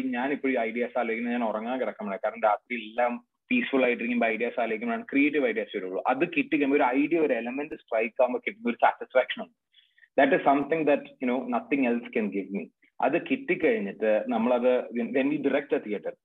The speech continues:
ആ ഒരു സാധനം നമ്മള് മനസ്സിൽ വിഷ്വൽ കണ്ട പോലെ നമ്മൾ ക്രിയേറ്റീവ് ഐഡിയാസ്, നമ്മൾ ഒത്തിരി ആലോചിച്ച ഐഡിയാസ് ഉണ്ടാക്കി നമ്മൾ അതൊക്കെ പ്ലേസ് ചെയ്ത് നമ്മൾ ആക്ട് ഒക്കെ ചെയ്ത് കഴിഞ്ഞ് ത-, finally നമ്മൾ ഔട്ട് കാണുമ്പോ, ആ, അല്ലെങ്കിൽ നമ്മള്,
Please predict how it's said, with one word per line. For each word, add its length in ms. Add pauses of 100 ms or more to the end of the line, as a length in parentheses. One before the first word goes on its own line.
ആ 100
ഒരു 220
സാധനം 360
നമ്മള് 340
മനസ്സിൽ 440
വിഷ്വൽ 480
കണ്ട 200
പോലെ 380
നമ്മൾ 220
ക്രിയേറ്റീവ് 460
ഐഡിയാസ്, 400
നമ്മൾ 120
ഒത്തിരി 260
ആലോചിച്ച 400
ഐഡിയാസ് 380
ഉണ്ടാക്കി 240
നമ്മൾ 240
അതൊക്കെ 220
പ്ലേസ് 420
ചെയ്ത് 180 (400)
നമ്മൾ 160
ആക്ട് 320
ഒക്കെ 100
ചെയ്ത് 240
കഴിഞ്ഞ് 220
ത-, 280 (220)
finally 380
നമ്മൾ 200
ഔട്ട് 500 (120)
കാണുമ്പോ, 580 (600)
ആ, 80
അല്ലെങ്കിൽ 340
നമ്മള്, 520